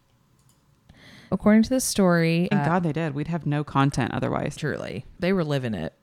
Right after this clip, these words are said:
Speaker 1: According to the story, Da-, Daedalus,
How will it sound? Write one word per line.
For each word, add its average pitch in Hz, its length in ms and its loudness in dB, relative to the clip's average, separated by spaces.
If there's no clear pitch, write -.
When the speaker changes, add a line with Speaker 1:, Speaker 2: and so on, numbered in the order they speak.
Speaker 1:
According 226 320 0
to 262 80 -2
the 247 40 -2
story, 165 520 -2
Da-, 202 280 2
Daedalus, 160 800 0